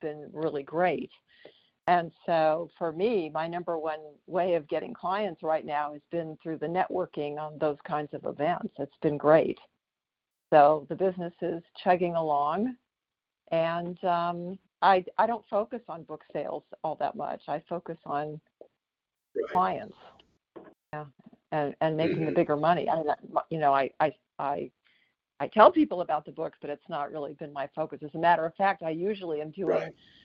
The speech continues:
Speaker 1: a book promo-, you know, a book promotion, um, of one kind or another, and I really have fallen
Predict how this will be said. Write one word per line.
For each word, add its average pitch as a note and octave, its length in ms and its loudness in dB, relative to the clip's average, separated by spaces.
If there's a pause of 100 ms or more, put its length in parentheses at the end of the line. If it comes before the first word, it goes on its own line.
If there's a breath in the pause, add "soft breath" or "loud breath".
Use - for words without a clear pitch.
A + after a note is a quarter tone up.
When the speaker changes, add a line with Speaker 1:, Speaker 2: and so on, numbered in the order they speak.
(180)
Speaker 1:
a F3 60 0
book - 120 -12 (160)
promo-, F#3 280 2
you F#3+ 80 -2
know, F3 80 4
a - 20 0
book F#3+ 200 -4
promotion, E3+ 760 -2 (460)
um, F3 360 -2 (100)
of E3+ 100 -6
one G3 220 -2
kind F3+ 240 -6
or D#3+ 100 -10
another, E3+ 320 0
and D3+ 100 -8
I D3 120 -6 (120)
really D3 400 -6 (100)
have D#3+ 220 -20
fallen D#3+ 460 -2